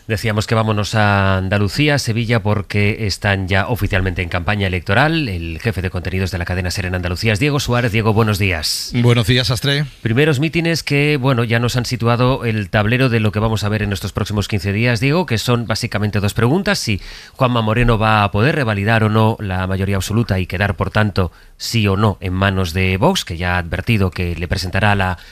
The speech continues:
Speaker 1: prioridad nacional que ha conseguido en Extremadura y en Aragón. Y por otra parte, Diego,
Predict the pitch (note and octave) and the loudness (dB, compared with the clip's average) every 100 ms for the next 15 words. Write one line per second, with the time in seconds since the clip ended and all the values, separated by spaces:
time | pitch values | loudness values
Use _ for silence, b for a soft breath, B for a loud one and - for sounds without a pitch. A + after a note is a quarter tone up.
0 | - C3 B2 A#2 A2 A2+ G#2 A2 G#2+ - | -4 2 4 4 2 0 0 -2 -2 -2
1 | G#2 - G2+ G2 F2 B B - A2 A2 | -4 -4 -4 -2 -4 B B 0 2 2
2 | - G#2+ G#2+ A2 G#2+ G#2 G#2 G#2 G2+ G#2 | 0 0 2 2 2 2 0 0 0 -2
3 | - A#2 C3 G#3 D#3 A2+ A2 A#2+ A#2+ C3 | -2 0 0 0 0 2 2 2 0 0
4 | A#2 C3+ C#3+ C#3+ G3 | 0 0 2 0 -2